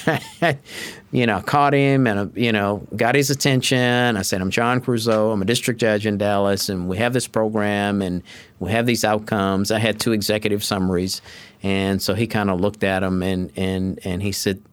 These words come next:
"Tell me that again." And I said, "Well, it's sixty-eight percent reduction in recidivism and the cost-benefit analysis." And he, he says, "And tell me your name again." And I said,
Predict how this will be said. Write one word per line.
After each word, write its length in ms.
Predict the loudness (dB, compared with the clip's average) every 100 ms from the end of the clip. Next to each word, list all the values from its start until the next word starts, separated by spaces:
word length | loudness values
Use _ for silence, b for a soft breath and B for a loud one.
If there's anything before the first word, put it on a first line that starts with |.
| -4
"Tell 180 | 0 2
me 140 | 2
that 160 | 2 2
again." 420 | 2 2 0 -2
And 180 | -2 -2
I 80 | 0
said, 260 | 0 0
"Well, 240 | 2 2 0
it's 160 | -2
sixty-eight 480 | -2 -2 0 0 0
percent 320 | 0 -2 -2
reduction 460 | -2 0 0 0 -2
in 80 | 0
recidivism 800 | 0 0 -2 -2 -2 -2 -2 -2
and 160 | -2 -4 B B
the 80 | -2
cost-benefit 640 | 0 0 0 -2 0 0
analysis." 760 | 0 0 0 0 0 -2 -4 -8 B B B B B B
And 720 | -2 0 2 2 2 0 -2 -10 -20
he, 460 | -18 -12 -6 -6 -8 -12
he 220 | -2 -2
says, 300 | 2 0 2
"And 280 | 2 2 2
tell 180 | 2 4
me 80 | 6
your 120 | 6
name 240 | 4 4
again." 320 | 4 4 4
And 180 | 4 2
I 60 | 0
said, 340 | 0 2 0